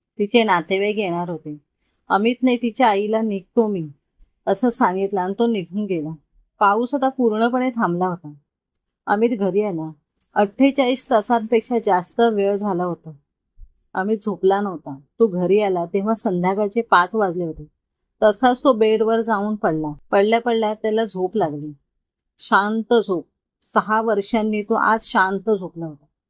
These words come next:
शांत, अगदी शांत. कसल्याशा आवाजाने त्याला जाग आली. तेव्हा रात्रीचे नऊ वाजले होते. अगदी शांत वाटत होतं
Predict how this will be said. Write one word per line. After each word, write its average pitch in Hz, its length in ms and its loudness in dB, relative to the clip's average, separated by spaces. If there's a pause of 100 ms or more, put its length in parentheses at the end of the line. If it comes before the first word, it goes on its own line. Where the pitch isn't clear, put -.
(300)
शांत, 196 440 -2
अगदी 208 380 -2
शांत. 180 480 -2 (560)
कसल्याशा 247 540 2
आवाजाने 202 500 -2
त्याला 208 260 2
जाग 180 320 -2
आली. 160 240 -6 (460)
तेव्हा 240 300 6
रात्रीचे 226 520 0
नऊ 196 280 -2
वाजले 180 300 -4
होते. 156 320 -10 (680)
अगदी 240 280 2
शांत 220 440 0
वाटत 220 360 0
होतं 170 260 -8